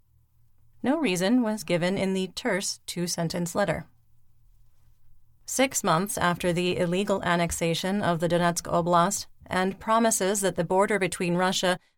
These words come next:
that would be the pre-two thousand fourteen Russia, and occupied Ukraine would be erased,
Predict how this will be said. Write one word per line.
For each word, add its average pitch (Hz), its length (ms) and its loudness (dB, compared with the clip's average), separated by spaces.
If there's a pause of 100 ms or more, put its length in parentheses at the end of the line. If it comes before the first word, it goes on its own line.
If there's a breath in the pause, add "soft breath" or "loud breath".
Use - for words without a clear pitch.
that 165 100 -4
would 160 120 -2
be 160 100 -4
the 156 100 -4
pre-two 165 380 -8
thousand 160 300 -2
fourteen 165 400 -4
Russia, 170 400 -2 (360 loud breath)
and 180 260 2
occupied 190 680 0
Ukraine 190 480 2
would 175 140 2
be 170 240 -2
erased, 180 500 2